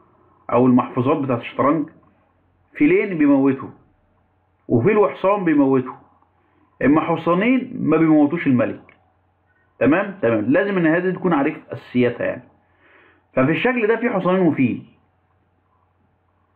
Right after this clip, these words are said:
لو الأسود استطاع إن هو ياكل الفيل الأبيض، هيقدر يموتني من الفيل والحصان. أما لو الأسود كسر فيل في فيل،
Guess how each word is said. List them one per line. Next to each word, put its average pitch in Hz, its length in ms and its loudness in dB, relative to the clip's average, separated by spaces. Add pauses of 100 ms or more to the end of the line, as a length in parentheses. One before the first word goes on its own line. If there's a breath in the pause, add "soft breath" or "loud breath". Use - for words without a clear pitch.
(380)
لو 208 280 4
الأسود 214 420 0
استطاع 165 640 -2
إن 135 120 2
هو 196 120 2
ياكل 202 280 0
الفيل 185 260 -2
الأبيض، 202 520 -2 (1080)
هيقدر 202 360 0
يموتني 185 400 0
من 160 100 0
الفيل 185 160 0
والحصان. 120 520 -4 (1900)
أما 160 480 -2 (640)
لو 143 240 4
الأسود 151 520 0 (640)
كسر 185 340 0
فيل 196 220 -4
في 180 100 2
فيل، 202 420 -2